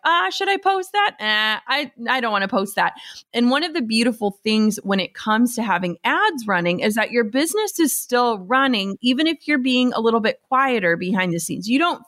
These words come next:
feel like you have to show up constantly, especially when life is happening. And so I would say what I would recommend is if you look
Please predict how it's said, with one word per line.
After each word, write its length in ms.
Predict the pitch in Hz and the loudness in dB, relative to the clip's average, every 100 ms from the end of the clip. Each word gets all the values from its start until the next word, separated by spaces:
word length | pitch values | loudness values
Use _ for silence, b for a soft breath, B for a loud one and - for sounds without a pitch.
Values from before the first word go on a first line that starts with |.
| _ | _
feel 460 | 254 269 226 190 B B B | -2 0 2 2 B B B
like 160 | 208 202 | -4 -2
you 140 | 226 226 | 0 0
have 160 | 220 | 0
to 140 | 226 220 | 0 -2
show 460 | - 233 214 208 | 0 0 0 0
up 260 | 190 220 - | 0 -2 -4
constantly, 920 | - 190 180 - - 269 - 277 330 320 B B | -6 -2 -2 -2 -4 -4 0 0 2 -2 B B
especially 440 | 247 233 302 277 311 | -10 -4 -2 -2 -2
when 180 | 294 269 | 0 2
life 240 | 302 403 | 0 -2
is 100 | 277 | -4
happening. 500 | 247 180 - 139 - | -2 -2 -2 -6 -4
And 160 | 233 240 | 0 0
so 460 | - 262 226 185 _ _ _ _ _ _ | 0 0 0 -2 _ _ _ _ _ _
I 160 | 220 254 | -2 -2
would 180 | 320 285 | -4 -8
say 460 | - 214 185 190 B B | -2 0 0 -2 B B
what 160 | 208 220 | -4 -2
I 200 | 196 202 | 0 0
would 160 | 254 294 | -2 -2
recommend 600 | 277 262 240 165 123 180 - | -2 0 0 0 -2 -4 0
is 220 | 220 208 | 0 2
if 200 | 220 220 | -2 0
you 160 | 220 220 | -2 0
look 320 | 208 262 - | 0 0 -2